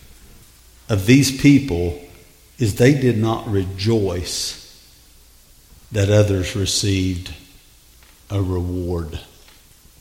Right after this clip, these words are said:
They did not rejoice. Instead, they were jealous. They were complaining. They were critical.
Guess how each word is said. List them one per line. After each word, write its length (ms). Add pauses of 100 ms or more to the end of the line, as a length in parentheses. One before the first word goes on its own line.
(2750)
They 180
did 180
not 300
rejoice. 720
Instead, 540
they 120
were 180
jealous. 840 (880)
They 160
were 200
complaining. 960 (920)
They 240
were 120 (100)
critical. 720